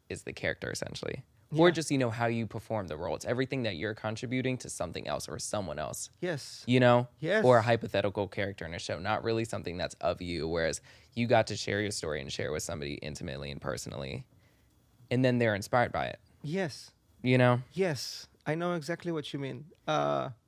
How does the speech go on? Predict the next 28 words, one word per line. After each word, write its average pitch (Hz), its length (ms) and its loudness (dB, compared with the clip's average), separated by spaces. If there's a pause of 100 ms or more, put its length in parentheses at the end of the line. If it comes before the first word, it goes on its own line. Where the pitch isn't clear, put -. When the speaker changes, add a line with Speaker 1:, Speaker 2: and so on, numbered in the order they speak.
(600)
Speaker 2:
yeah, 185 240 4
it 185 180 0
f-, - 240 -4
it, 180 260 -2
I 180 80 2
think 214 300 -4
for - 160 -4
me 175 140 0
it 165 100 -2
felt 165 440 0
that 135 300 -4
getting 160 280 2
into 156 180 -2
a 143 80 0
character 160 500 0
and 147 200 -2
delivering 151 420 -2
what, 143 260 -2
delivering 156 520 2
what 143 200 0
I 147 200 2
have 143 340 -2
to 151 140 -4
the 139 80 -4
character, 143 500 0
Speaker 1:
Mm. 113 160 -6 (160)
Speaker 2:
I 165 60 0
just - 400 -2